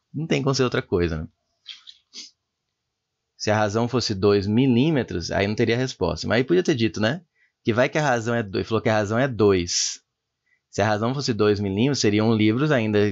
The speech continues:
altura plausível, né? E todos meio próximos, seria uma escadinha mais próxima uma da outra,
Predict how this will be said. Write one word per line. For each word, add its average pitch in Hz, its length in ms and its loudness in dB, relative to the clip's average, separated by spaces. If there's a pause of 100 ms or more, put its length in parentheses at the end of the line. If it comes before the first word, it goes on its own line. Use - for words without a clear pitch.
(120)
altura 101 340 0
plausível, 101 840 -2 (480)
né? 92 300 -2 (560)
E 98 1200 4 (960)
todos 117 160 2
meio 107 180 4
próximos, 107 440 -2
seria 110 140 0
uma 113 80 0
escadinha 113 480 -2
mais 113 260 0
próxima 127 560 -4
uma 143 140 -2
da 170 140 0
outra, 117 320 0